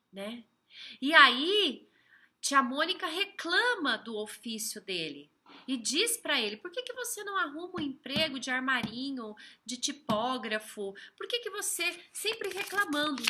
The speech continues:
E ele diz: ele fala: "Olha, numa noite que eu pegar um escravo, eu consigo ganhar muito mais, né?"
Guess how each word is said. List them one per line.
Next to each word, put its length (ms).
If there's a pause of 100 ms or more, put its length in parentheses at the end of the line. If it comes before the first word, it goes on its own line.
E 80
ele 220
diz: 580 (180)
ele 200
fala: 420
"Olha, 220
numa 340
noite 960
que 80
eu 40
pegar 300
um 60
escravo, 520
eu 100
consigo 400
ganhar 240
muito 280
mais, 640 (720)
né?" 300